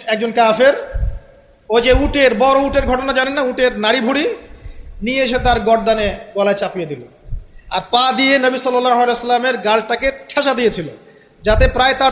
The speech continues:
চোখ বের হয়ে আসতেছে এমন একটা অবস্থা। যদি কাউকে এভাবে চাপ দেওয়া হয় খুব জোরে,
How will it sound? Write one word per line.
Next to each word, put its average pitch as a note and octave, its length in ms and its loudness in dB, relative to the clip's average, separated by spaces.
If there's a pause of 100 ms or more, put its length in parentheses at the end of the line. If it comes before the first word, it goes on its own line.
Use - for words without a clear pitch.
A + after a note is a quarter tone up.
(120)
চোখ - 180 2 (280)
বের D4 200 4
হয়ে C#4 140 6
আসতেছে A#3+ 300 0
এমন A3+ 200 -2
একটা G#3 160 -4
অবস্থা। - 300 -4 (1300)
যদি F#3+ 140 -4
কাউকে A#3 280 4
এভাবে B3 300 4
চাপ C4+ 160 2
দেওয়া A#3+ 240 2
হয় A#3 100 4
খুব A3+ 160 -4
জোরে, E3+ 300 -4